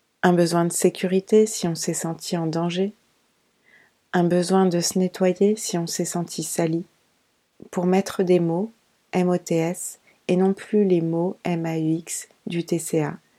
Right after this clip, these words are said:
sur les émotions en jeu, que l'on cherche à éviter dans la vie réelle et que l'on rejoue avec le T C A.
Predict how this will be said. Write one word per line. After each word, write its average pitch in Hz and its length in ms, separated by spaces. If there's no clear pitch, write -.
sur - 240
les 180 220
émotions 185 520
en 175 80
jeu, 160 240
que - 120
l'on 190 160
cherche 208 380
à 185 100
éviter 175 460
dans 180 120
la 165 160
vie 165 160
réelle 160 440
et 185 80
que 190 140
l'on 185 200
rejoue 190 320
avec 160 340
le 160 100
T 165 140
C 156 240
A. 147 160